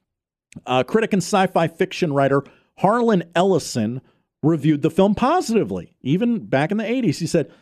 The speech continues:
"It was a book that should not have been turned into a movie.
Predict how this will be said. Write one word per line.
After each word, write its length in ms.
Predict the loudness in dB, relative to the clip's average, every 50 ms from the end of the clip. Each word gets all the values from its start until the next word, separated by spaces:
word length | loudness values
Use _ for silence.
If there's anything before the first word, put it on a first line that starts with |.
| _ _ -2
"It 80 | 0 2
was 160 | 2 2 2
a 40 | 2
book 280 | 2 0 0 0 0
that 120 | -2 -2 0
should 240 | 0 0 2 4
not 160 | 4 4 4 4
have 100 | 2 2
been 140 | 2 2
turned 240 | 4 4 4 4 4
into 220 | 4 4 4 4 4
a 60 | 4
movie. 340 | 4 2 2 2 0 -2